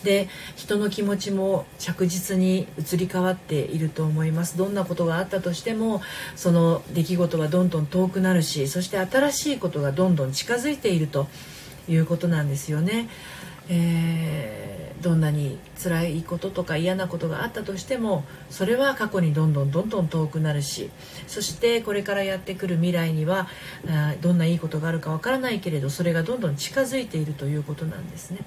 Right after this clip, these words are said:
で、あの、他の何か配信で話しているか、まあ、ブログに書いたかちょっと記憶が定かではないんですが、<laughs> あのー、もし、たった今ですよ。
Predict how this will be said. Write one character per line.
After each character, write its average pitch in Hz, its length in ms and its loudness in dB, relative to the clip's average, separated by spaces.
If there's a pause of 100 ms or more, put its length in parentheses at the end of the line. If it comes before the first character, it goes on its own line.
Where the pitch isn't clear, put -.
(760)
で、 208 180 -2
あ 190 120 -2
の、 202 240 -4 (140)
他 - 220 0
の 294 220 0
何 302 220 -6
か 185 100 -8
配 180 220 2
信 202 200 -6
で 196 140 0
話 196 280 -4
し - 20 -14
て - 120 -6
い 165 300 -2
る 160 140 0
か、 139 280 -4 (280)
ま 214 80 0
あ、 - 20 4
ブ 180 80 2
ロ 202 120 6
グ 208 100 -2
に 202 100 0
書 202 140 0
い 190 60 0
た 180 100 0
か 147 120 0
ち 143 80 -6
ょ - 20 -12
っ - 20 -12
と 147 100 -2
記 185 160 0
憶 175 220 0
が 170 200 2 (220)
定 185 300 2
か 165 100 4
で 139 100 6
は 139 100 4
な 156 120 2
い 160 60 4
ん 151 60 2
で 139 80 2
す 139 120 -6
が、 143 80 2 (320)
<laughs> - 220 -8
あ 170 180 4
の 165 840 2 (520)
ー、 220 40 -6
も 330 100 2
し、 196 560 2 (340)
た 247 140 2
っ 247 120 -4
た 381 140 6
今 403 180 4
で 135 100 2
す - 120 -4
よ。 - 140 -10